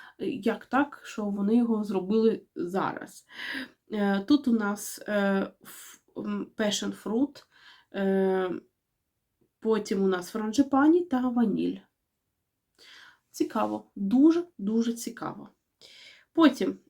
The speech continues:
аромат, е, і я дуже зацікавлена цим ароматом, знаєте, бо,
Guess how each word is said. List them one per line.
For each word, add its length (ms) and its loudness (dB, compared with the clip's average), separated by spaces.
аромат, 960 4
е, 560 0
і 280 4
я 220 2
дуже 300 8
зацікавлена 760 0
цим 260 -6
ароматом, 480 -2
знаєте, 400 0
бо, 320 -8